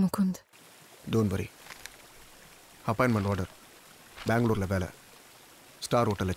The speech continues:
Speaker 2: செஃப்.
Speaker 1: சரி, இப்போ என்ன பண்ண போறோம்?
Speaker 2: சிம்பிள். ஒரு கோவில்ல கல்யாணம். வெறும் ஜெனியா இருந்த என் ஜெனிக்கு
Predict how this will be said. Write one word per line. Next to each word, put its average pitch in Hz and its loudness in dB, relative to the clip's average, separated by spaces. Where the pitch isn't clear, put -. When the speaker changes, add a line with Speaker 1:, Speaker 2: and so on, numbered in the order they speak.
Speaker 2:
செஃப். - -6
Speaker 1:
சரி, 196 0
இப்போ - -2
என்ன 311 2
பண்ண 196 2
போறோம்? 175 0
Speaker 2:
சிம்பிள். 104 0
ஒரு 98 2
கோவில்ல 104 4
கல்யாணம். 95 0
வெறும் 123 4
ஜெனியா 110 4
இருந்த 98 2
என் 90 0
ஜெனிக்கு 98 0